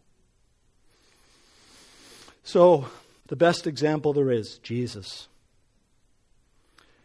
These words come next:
Jesus and his meekness, I,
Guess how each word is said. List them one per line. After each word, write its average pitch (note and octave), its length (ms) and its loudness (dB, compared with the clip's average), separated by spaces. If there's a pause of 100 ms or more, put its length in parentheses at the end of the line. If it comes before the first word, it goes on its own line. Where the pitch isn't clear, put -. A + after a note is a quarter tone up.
(100)
Jesus A3 800 -4 (1040)
and C#3+ 120 -8
his D3+ 280 -4
meekness, D3 760 -8
I, B2+ 320 -8